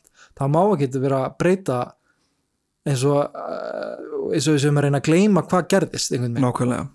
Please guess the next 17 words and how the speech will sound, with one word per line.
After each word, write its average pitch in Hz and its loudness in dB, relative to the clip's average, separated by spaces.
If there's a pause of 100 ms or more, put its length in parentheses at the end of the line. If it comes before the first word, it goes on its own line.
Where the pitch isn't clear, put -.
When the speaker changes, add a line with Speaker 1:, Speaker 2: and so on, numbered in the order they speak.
Speaker 1:
Það 160 4
má 170 6 (120)
ekki, 127 -6
sko. 123 -8 (280)
En 127 -4
Speaker 2:
Nei. 120 -4 (920)
Speaker 1:
alls 131 -6
ekki. 120 -6
Speaker 2:
Þetta - -4
er 123 2
erfitt. 160 -2
Speaker 1:
Að 131 -4
mínu 131 -4
mati. 123 -6 (880)
In 139 2
my 139 2
opinion. 127 -4